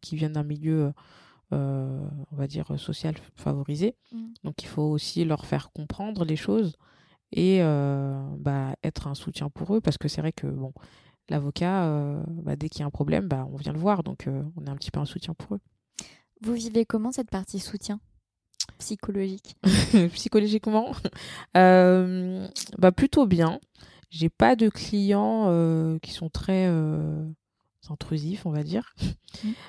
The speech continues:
Speaker 1: Euh, je pense que de toute façon, il faut les, il faut, au bout d'un moment, il faut leur dire stop, quoi.
Speaker 2: Et donc vous dites stop ?
Speaker 1: Ouais. <laughs> Il faut dire stop.
Speaker 2: Ouais.
Speaker 1: Ouais, parce que sinon, bah, ça va trop loin.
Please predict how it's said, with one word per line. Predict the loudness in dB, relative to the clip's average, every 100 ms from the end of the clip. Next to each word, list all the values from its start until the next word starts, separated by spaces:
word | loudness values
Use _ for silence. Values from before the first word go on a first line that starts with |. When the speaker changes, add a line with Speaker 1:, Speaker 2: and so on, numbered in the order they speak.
| _ 4
Speaker 1:
Euh, | 6 8 6 6 6 4 4 2 2
je | 0
pense | 0 0 4
que | 4 4
de | 4 -2
toute | 4
façon, | 4 4
il | 0
faut | 0 0
les, | 2 0 0 -2 -6
il |
faut, | -10 -4
au | 2 2
bout | 4
d'un | 4 4
moment, | 4 2
il |
faut | 2 2
leur | 2
dire | 0 -4
stop, | -4 -4
quoi. | -6 -16 _ _ -6
Speaker 2:
Et | -4
donc | -2
vous | -4
dites | -6 -8
stop ? | -6 -8 -10 -4
Speaker 1:
Ouais. | -2 -2 0
<laughs> | 2 2 0 _ -20 -20 _ _ _ _
Il | -4
faut | 0 2
dire | 2
stop. | -2 -8 -8 -12 _ -8
Speaker 2:
Ouais. | -6 -8 -6 0
Speaker 1:
Ouais, | 0 0 0
parce | 2
que | 0
sinon, | 0 0 4
bah, | 4
ça | 4
va | 2
trop | 2 -2
loin. | -4